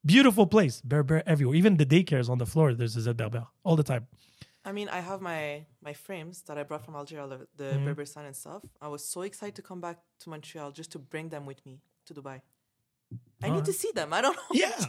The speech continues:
Speaker 1: I have one in my
Speaker 2: I
Speaker 1: bed.
Speaker 2: just wanna look at them, you
Speaker 1: But
Speaker 2: know?
Speaker 1: the thing is, I'm not very patriotic in that sense. But I'm the first one who's gonna talk. Like, even it's in Berber. This
Speaker 2: But
Speaker 1: was
Speaker 2: you
Speaker 1: my
Speaker 2: know what?
Speaker 1: little, but it was for my parents.
Speaker 2: You know what? I think there's things that comes with time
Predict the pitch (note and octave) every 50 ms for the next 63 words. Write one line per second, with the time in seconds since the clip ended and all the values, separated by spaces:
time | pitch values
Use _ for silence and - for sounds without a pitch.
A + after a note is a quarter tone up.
0 | - C3+ C#3 C#3+ F3 E3 D3 D#3+ D3+ D3 B2+ A#2 A2+ - D3 A#2 - - G3 A3+
1 | C4 A#3 - - - - - D3+ D3+ D#3 - - F3+ D#3 F#3 F3+ B3+ A#3+ A#3 F#3+
2 | F#3+ F#3+ A3 C4+ C4 G3+ D3+ C3 E3+ F3+ F3 F3+ F3 E3+ D#3+ D3 C#3 C3+ _ -
3 | E3+ E3+ D3 - - D3 C#3 D3+ D#3 B2+ - B2+ A#2 A2+ G#2+ - - - - G2
4 | E3 - - - C3+ B2+ B2 D3 C#3+ C#3 D#3 - - - - - - _ _ _
5 | _ _ _ - D3+ C3 D3 D3+ C3+ A#2+ - - D3+ D#3 - - D3+ D3 C#3+ C#3+
6 | C#3 C3+ B2+ B2+ B2 A#2+ A#2 - - A#2+ A2+ A2 A#2 - - C3+ A#2 A2 - -
7 | C3+ A#2+ B2+ C3+ B2+ B2 B2 B2 - _ _ _ _ _ _ _ _ _ _ _
8 | _ _ _ _ _ - E3 B2 - C#3+ B2+ C3 B2+ A#2+ B2 A2+ A2+ - _ _
9 | _ _ _ _ _ _ _ _ _ _ - - E3 E3 - G3+ E3+ F3 E3+ E3
10 | D#3 E3 E3+ E3 D#3 D3+ D#3 - - E3 E3+ F#3 G3 F#3 - G#3+ F#3 D3+ C3 -
11 | C#3+ A#2 F#2+ - - - - - A#3+ A#3+ C4+ C#4 C#4+ C#4+ C4 - A3+ A#3 A3+ A#3
12 | - B3+ B3+ C4 C4+ C4 - - - _ _ _ G#3+ A3 G#3+ - - _ - A#3+
13 | B3 A#3+ A3+ G#3 G3+ _ - - G#3 G#3 G#3 G3+ F#3 F3 _ - F#3 F3 E3 E3+
14 | F3